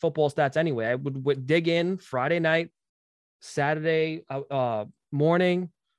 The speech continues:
and then maybe Saturday night. Saturday night was the big night where I was just, like, fucking in it. You know what I mean? So, uh, and then have everything ready for Sunday. I, I like to put everything out there, like, Sunday, ten o'clock in the morning.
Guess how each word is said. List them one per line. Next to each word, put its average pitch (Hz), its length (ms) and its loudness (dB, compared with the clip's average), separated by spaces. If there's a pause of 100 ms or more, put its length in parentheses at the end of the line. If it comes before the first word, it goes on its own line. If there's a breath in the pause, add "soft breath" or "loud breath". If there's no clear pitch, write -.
(140)
and 135 140 -2
then 147 160 0
maybe 147 200 0
Saturday 151 460 0
night. 143 440 -4
Saturday 180 400 0
night 170 200 0
was 139 140 -4
the 135 80 -4
big 135 300 -2
night 139 260 -4
where 120 120 -4
I 120 100 -2
was 120 160 -6
just, 120 240 -8
like, 101 220 -8 (160)
fucking 113 480 -6 (460)
in 156 140 2
it. 131 220 -4
You 131 120 -4
know 135 60 -2
what 139 100 0
I 139 40 2
mean? 156 260 -2 (520 soft breath)
So, 123 400 2
uh, 110 300 0
and 127 120 -2
then 131 100 0
have 139 180 -2
everything 147 380 -2
ready 143 240 -2
for 131 200 -10
Sunday. 143 600 0
I, 120 80 -4
I 135 240 -6
like 147 200 0
to 135 240 -2 (420)
put 156 120 2
everything 147 300 2
out 139 200 0
there, 127 180 -2
like, 117 200 -6
Sunday, 143 520 0
ten 135 260 -8
o'clock 127 280 -2
in 123 60 -4
the 117 60 -4
morning. 139 400 0